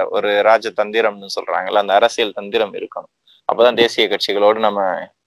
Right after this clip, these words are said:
இணக்கமா போக முடியும். தேசிய கட்சிகள்னா, அஹ், தேசம் முழுக்க இருக்கக்கூடிய கட்சிகள் கிடையாது. அவை தமிழ்நாட்டுல அவற்றால எந்த ஒரு பயனும் இல்லைன்றப்ப அவை என்ன தேசிய கட்சிகள்? பேர் தான் தேசிய கட்சிகள், வட இந்திய கட்சிகள், அவ்வளவுதான் நினைக்கிறேன் நான். தென்னிந்தியாவில வேணா காங்கிரஸ் கேரளால இருக்குது,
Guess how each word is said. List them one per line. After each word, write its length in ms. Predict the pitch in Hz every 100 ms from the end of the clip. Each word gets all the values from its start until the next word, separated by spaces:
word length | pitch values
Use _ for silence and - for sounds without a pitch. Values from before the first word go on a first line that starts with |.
| -
இணக்கமா 400 | 104 - 107 98 -
போக 220 | 101 101
முடியும். 300 | 98 90 -
தேசிய 360 | 98 107 - 135
கட்சிகள்னா, 640 | 135 - 143 139 139 285 - _ _ _ -
அஹ், 180 | 113 107
தேசம் 340 | 107 135 -
முழுக்க 320 | 131 131 135 135
இருக்கக்கூடிய 360 | 120 117 113
கட்சிகள் 380 | 104 101 120 113
கிடையாது. 320 | 98 90 71
அவை 500 | - 95 113 120 117
தமிழ்நாட்டுல 760 | - 113 123 131 120 127 120 117
அவற்றால 440 | 110 110 110 117
எந்த 200 | 107 110
ஒரு 160 | 120 113
பயனும் 280 | 113 113 113
இல்லைன்றப்ப 480 | 110 107 107 90
அவை 160 | 104 98
என்ன 180 | 98 107
தேசிய 340 | 101 104 107
கட்சிகள்? 420 | 92 87 87 - - _
பேர் 280 | - 104 123
தான் 140 | 123
தேசிய 340 | 120 113 117 104
கட்சிகள், 420 | 95 - 82 73
வட 180 | - 110
இந்திய 280 | 127 127 131
கட்சிகள், 380 | 113 - 104 87
அவ்வளவுதான் 440 | 82 87 92 101
நினைக்கிறேன் 380 | 98 95 - 92
நான். 200 | 80 80 _ _ _ _ 113
தென்னிந்தியாவில 500 | 113 113 113 113 113
வேணா 160 | 117
காங்கிரஸ் 580 | 160 123 117 110 - -
கேரளால 320 | 110 107 104 101
இருக்குது, 340 | 95 - -